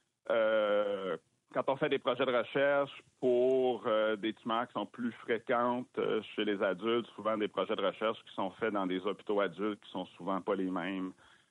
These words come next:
euh, que les hôpitaux pour les en bas de dix-huit ans. Ben, dans le projet de recherche, euh, on spécifie une gamme d'âge, souvent dix-huit ans et plus.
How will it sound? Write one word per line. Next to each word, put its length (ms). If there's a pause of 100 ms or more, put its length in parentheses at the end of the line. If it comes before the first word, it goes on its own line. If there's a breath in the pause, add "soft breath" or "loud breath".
euh, 600
que 80
les 320
hôpitaux 320
pour 200
les 440
en 120
bas 120
de 120
dix-huit 280
ans. 260 (440 soft breath)
Ben, 680
dans 120
le 60
projet 280
de 60
recherche, 580
euh, 720 (320)
on 160
spécifie 580
une 140
gamme 260
d'âge, 360 (100)
souvent 260
dix-huit 320
ans 60
et 100
plus. 280